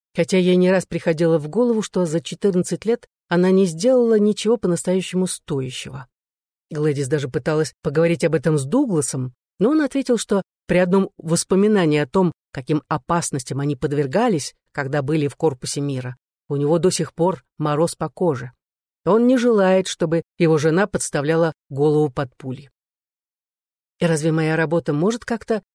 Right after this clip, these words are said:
изменить мир?" медленно сказала Глэдис. "По-моему, нет никакой особенной разницы, кто снимает голодающих в Эфиопии или раненых в Боснии.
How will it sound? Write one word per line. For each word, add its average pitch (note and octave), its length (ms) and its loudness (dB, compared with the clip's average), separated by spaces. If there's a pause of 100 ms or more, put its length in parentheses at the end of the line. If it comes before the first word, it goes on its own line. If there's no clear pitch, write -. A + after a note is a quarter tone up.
(140)
изменить F3+ 580 2
мир?" E3 340 -4 (520)
медленно C#3+ 400 -2
сказала C#3 440 -4
Глэдис. C3 520 -8 (520)
"По-моему, E3 360 2
нет F3+ 240 2
никакой E3 380 0
особенной D#3 460 0
разницы, F3+ 560 0 (140)
кто F#3+ 200 -2
снимает E3 420 0
голодающих D#3 680 0 (100)
в D#3 160 0
Эфиопии E3 500 0
или D3 240 -2 (200)
раненых E3+ 460 2
в D3+ 100 -6
Боснии. C3 540 -4